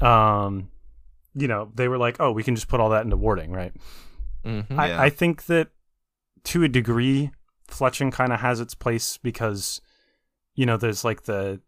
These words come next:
Speaker 1: fletching is to, well, no, not, not even that, actually, 'cause fletching is to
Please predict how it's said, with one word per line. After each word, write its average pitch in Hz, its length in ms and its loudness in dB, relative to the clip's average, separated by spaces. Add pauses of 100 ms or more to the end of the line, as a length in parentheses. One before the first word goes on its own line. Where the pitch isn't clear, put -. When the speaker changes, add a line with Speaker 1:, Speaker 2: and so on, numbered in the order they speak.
Speaker 1:
fletching 113 680 -4
is 110 320 -4
to, - 280 -8
well, 147 260 -8
no, 143 300 -8
not, 143 220 -8
not 147 160 -2
even 170 180 -2
that, 82 180 -6
actually, 82 320 -10
'cause 101 260 -8
fletching 120 440 -4
is 110 340 -6
to 101 380 -6